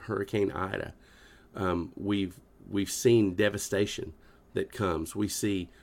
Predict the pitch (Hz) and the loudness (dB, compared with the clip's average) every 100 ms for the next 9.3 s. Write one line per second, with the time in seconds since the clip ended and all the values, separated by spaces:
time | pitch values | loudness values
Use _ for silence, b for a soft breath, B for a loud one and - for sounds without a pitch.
0 | b - 113 101 104 113 90 80 - - | b -2 2 4 6 4 4 0 -4 0
1 | 117 110 - 85 80 76 - - 98 98 | 2 2 -2 -2 -2 -4 -6 0 2 4
2 | 110 110 92 78 - 113 127 120 b b | 4 2 0 -4 -2 2 2 2 b b
3 | b b - 131 131 117 82 92 123 101 | b b 6 8 10 6 2 6 6 4
4 | - 95 - - 95 95 - 113 135 135 | 0 -2 -2 -6 -4 -4 -4 0 0 0
5 | 82 87 87 87 - 113 123 95 95 - | -4 -4 -6 -8 0 4 4 4 0 2
6 | 135 135 - 80 - b b b b b | 0 2 -2 -2 -4 b b b b b
7 | b - _ - - 107 113 - 110 98 | b -20 _ -20 -6 0 0 4 2 2
8 | 110 123 131 117 101 - 95 85 - 127 | 2 4 6 6 2 2 -2 -2 -2 -2
9 | 123 - | -2 -8